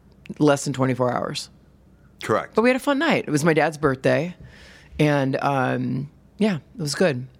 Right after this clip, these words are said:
Speaker 2: Ken,
Speaker 1: Um,
Speaker 2: Ken Shaw turned a spry, uh, poppin' eighty-eight.
Speaker 1: Yeah.
Speaker 2: And, um, he's just a happening dude and just one of the good guys.
Speaker 1: Yeah, so I was nervous. I mean,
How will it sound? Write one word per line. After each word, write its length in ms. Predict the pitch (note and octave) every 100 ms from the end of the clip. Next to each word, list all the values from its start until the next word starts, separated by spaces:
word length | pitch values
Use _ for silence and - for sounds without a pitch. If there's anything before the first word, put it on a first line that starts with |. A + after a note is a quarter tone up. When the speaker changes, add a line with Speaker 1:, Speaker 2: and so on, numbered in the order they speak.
| _ _ - - -
Speaker 2:
Ken, 120 | -
Speaker 1:
Um, 260 | E3 D#3+ E3
Speaker 2:
Ken 200 | B2+ A2+
Shaw 320 | - G#2+ G2+
turned 360 | G2+ - G2 F#2+
a 460 | - F2+ E2 D#2+ - - - -
spry, 1040 | - - - - G2 G2 G2+ A2 A#2+ B2+ B2+ - - _ - -
uh, 220 | E2 D#2+
poppin' 640 | - - A2 A2 A2 G2+ G2
eighty-eight. 680 | G2 F2+ F2 E2+ D#2+ - - - - -
Speaker 1:
Yeah. 200 | F#2+ F#2
Speaker 2:
And, 120 | D#2+
um, 500 | D#2+ D#2 D2+ D2+ D2+ - - _ _ -
he's 220 | F2 E2 D2
just 240 | D#2+ D2
a 60 | C2+
happening 420 | D2 C#2+ C#2+ C2+
dude 300 | C#2+ C#2+ C2+
and 240 | C#2 C2 C2 -
just 280 | - D2+ -
one 100 | D#2+
of 60 | D2
the 60 |
good 200 | C#2 D2
guys. 340 | D#2+ D2 D2 - - - - - - - - - -
Speaker 1:
Yeah, 220 | A#3+ F#3
so 380 | - D#3+ D3+ C#3+ - _
I 120 | F3
was 180 | F#3 D3
nervous. 500 | D3 C#3+ C#3 D3 D3
I 20 |
mean, 300 | E3 D#3 C#3+